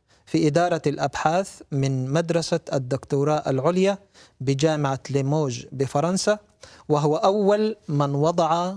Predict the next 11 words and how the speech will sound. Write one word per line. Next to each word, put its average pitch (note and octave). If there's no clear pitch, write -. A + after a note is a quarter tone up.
قاموساً F3
من E3
الهيروغليفية F3+
إلى D#3+
الفرنسية. B2
زي F#3
ما، D3+
آه، C#3+
شايفين، G#3
يعني، E3+
إذن F3+